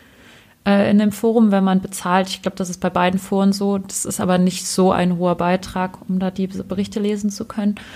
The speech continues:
Und dann gibt's natürlich noch andere, ähm, Berichteforen, aber die kenn ich nicht so gut, ehrlich gesagt. Ich hab einmal, ich glaub,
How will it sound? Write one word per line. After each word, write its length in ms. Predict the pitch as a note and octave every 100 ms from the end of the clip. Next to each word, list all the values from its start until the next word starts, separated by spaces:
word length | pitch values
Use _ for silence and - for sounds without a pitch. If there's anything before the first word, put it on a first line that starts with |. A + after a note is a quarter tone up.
| - - - - - _ _ _ _ _ _
Und 160 | G3 G3
dann 140 | F#3+
gibt's 180 | G#3 G3
natürlich 320 | A3 G3+ G3+
noch 220 | G#3 G3 -
andere, 760 | G#3+ G#3+ F#3+ F#3+ F#3+ F3+ -
ähm, 360 | - F#3 F3+ F3+
Berichteforen, 1080 | F#3 G3 A3+ - E3+ - - F3 E3+ F3 F3
aber 160 | F3
die 120 | F#3+
kenn 200 | - A3+
ich 140 | G#3 -
nicht 180 | E3+ -
so 100 | F3
gut, 200 | E3+ -
ehrlich 340 | F3 F3 -
gesagt. 540 | - F3+ E3+ E3+ -
Ich 140 | F#3+ -
hab 80 | G3 - _ _ _ - _ _
einmal, 480 | G3 G3 G3+ G3 G3
ich 140 | -
glaub, 260 | - G3+